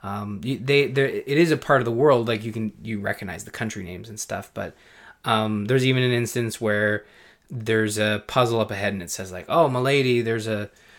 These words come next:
you need to help us. There's this, uh, haunted graveyard up above. This devastating creature keeps stealing all of our livestock." And then your advisor says, like, "Ah, milady, we don't need to worry about this. Uh, we'll hire a witcher later on. It'll be fine."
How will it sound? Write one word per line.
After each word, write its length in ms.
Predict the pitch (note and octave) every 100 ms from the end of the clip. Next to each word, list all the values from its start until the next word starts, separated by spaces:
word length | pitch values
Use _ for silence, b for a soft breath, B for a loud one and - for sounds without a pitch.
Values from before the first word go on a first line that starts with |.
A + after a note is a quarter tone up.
| B -
you 120 | C3
need 160 | D3 C3
to 60 |
help 280 | A#2 D3 C3+
us. 300 | A#2 G#2 -
There's 260 | A2 A2 G#2+
this, 300 | G#2+ - -
uh, 300 | G2 G2 F#2+
haunted 340 | - C#3+ C3+ C3
graveyard 500 | D3 C#3+ C3+ B2 A#2+
up 140 | A2+
above. 540 | A#2 A2+ G#2+ G2+ G2+ -
This 220 | A2 -
devastating 1120 | - - - B2+ B2 D#3 E3+ D#3+ - C#3+ C3+
creature 400 | B2 C3 A#2 G2+
keeps 260 | G2 B2 A2+
stealing 580 | - - _ D#3 D#3 C#3+
all 160 | C3
of 100 | B2+
our 100 | A#2
livestock." 540 | A2 G2+ G#2 - E2 C#2+ B B B B -
And 120 | C3+
then 160 | C3
your 280 | B2 A#2+ A#2
advisor 460 | A2+ A2+ G#2+ A2 G2
says, 260 | G2 F#2+
like, 140 | F#2+ E2
"Ah, 460 | A2 C3 A2 F#2+ F#2
milady, 380 | F#2+ F#2 F2+ F2
we 100 | A#2
don't 140 | A2+
need 100 | G#2
to 60 | F#2+
worry 220 | F2+ F2
about 220 | F#2 F#2
this. 340 | C3 E3 D#3 - B B B
Uh, 460 | - F#2 E2+ E2 E2
we'll 140 | C3+
hire 320 | D3 D3+ C#3 B2+
a 80 |
witcher 640 | B2+ C#3+ - C3+ C3 C3 B2
later 300 | A#2 B2 B2
on. 300 | C#3+ D3+ C#3+
It'll 160 | A#2 A2
be 80 | G#2+
fine." 600 | - B2 B2 B2 A#2+